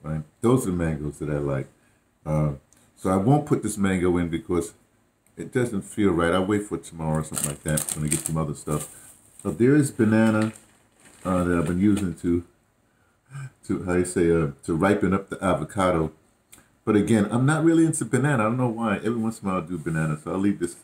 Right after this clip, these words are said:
as a ripener. Uh,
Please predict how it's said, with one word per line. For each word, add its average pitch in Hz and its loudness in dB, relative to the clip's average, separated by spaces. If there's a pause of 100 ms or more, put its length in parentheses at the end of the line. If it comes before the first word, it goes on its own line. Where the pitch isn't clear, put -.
as 78 -4
a 80 0
ripener. 73 -2 (2250)
Uh, 87 -2